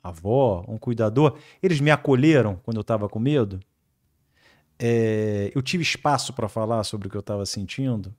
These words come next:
Eu tive um trauma? Eu fui abusado fisicamente, sexualmente? Pô, tá todas as tragédias humanas. Isso deixa marcas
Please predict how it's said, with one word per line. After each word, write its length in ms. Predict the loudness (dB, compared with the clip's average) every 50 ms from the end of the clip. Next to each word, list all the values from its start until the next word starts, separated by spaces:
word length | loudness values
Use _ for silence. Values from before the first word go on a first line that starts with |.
| _ _
Eu 60 | -6 -4
tive 200 | -2 -2 -2 -2
um 100 | -2 -2
trauma? 640 | -2 0 0 2 2 0 0 -2 -2 -4 -4 -8 -12 _ _ _ _ _ _ _ _ _ _ _ _
Eu 80 | -4 -4
fui 300 | -2 -2 -2 -2 -2 -4 -8 -16 -4
abusado 880 | 0 0 0 2 0 0 0 0 2 2 2 2 2 0 -2 -6 -8 -10 -14 _ _ _ _ _ _ _ _
fisicamente, 1000 | _ -4 -2 -2 -2 -4 -4 -4 -4 -4 -2 0 0 0 0 -2 -6 -12 -14 -14 -16 -18 _ _ _ _ _ _ _ _ _
sexualmente? 1160 | -8 -6 -2 -2 -2 -2 -4 -6 -4 -4 -2 -2 -2 -2 -2 0 0 -2 -2 -4 -10 -14 -16 -16 _ _ _ _
Pô, 260 | -12 -10 -10 -10 -14 _ _ _ _ _
tá 80 | -18 -14
todas 240 | -6 -4 -4 -2
as 100 | -2 -6
tragédias 680 | -2 0 2 2 2 2 2 2 2 4 2 2 0 -2
humanas. 520 | -2 -2 -2 -2 -4 -4 -6 -8 -10 -14 _ _ _ _ _ _ _ _
Isso 220 | -6 -4 -4 -2 0
deixa 260 | 0 0 2 0 -2
marcas 680 | 0 0 0 -2 -2 -4 -10 -14 -14 -14 -16 -18 -20